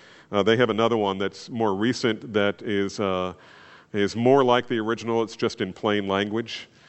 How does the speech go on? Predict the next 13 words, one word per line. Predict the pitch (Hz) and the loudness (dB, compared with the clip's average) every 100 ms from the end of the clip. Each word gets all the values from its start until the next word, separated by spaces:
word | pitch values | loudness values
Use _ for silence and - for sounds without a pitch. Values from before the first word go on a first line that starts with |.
| - - - - | -20 -20 -20 -4
Um, | 101 95 87 | 0 0 4
but | 110 - | 2 2
I, | 110 | -2
I | 113 104 | 2 2
really | 107 113 104 | 4 2 2
enjoyed | 98 107 101 | 2 2 2
the | 92 95 | 0 0
amplified | 101 104 95 98 95 | 0 0 0 0 0
version. | 98 98 98 101 | 0 0 -2 -2
Any, | 120 - 104 - | -2 -2 -8 -2
in | 113 | 2
any | 127 | 2
case, | 127 104 104 - | 2 0 0 -4